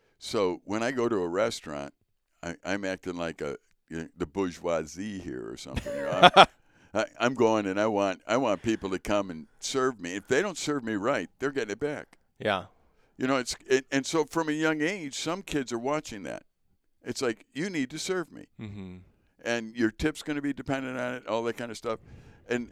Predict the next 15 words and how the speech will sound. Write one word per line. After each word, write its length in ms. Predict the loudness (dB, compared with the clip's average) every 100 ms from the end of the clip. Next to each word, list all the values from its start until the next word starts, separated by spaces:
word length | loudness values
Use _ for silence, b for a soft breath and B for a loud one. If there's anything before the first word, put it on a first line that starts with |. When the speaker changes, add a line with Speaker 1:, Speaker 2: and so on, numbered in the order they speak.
| -6
Speaker 1:
and 200 | -4 -2
lately, 540 | -2 -2 -4 -4 -2
I 120 | -2
forget 320 | -4 -4 -6 -4
who 140 | -2
I 40 |
was, 160 | -2 -2 -4
I 20 |
was 140 | -4
browsing 480 | -2 0 0 -2 -10
through 240 | -12 -10
some 320 | -8 -6 -8 -8
social 340 | -10 -8 -10
media 320 | -8 -6 -6
site, 320 | -6 -4 -6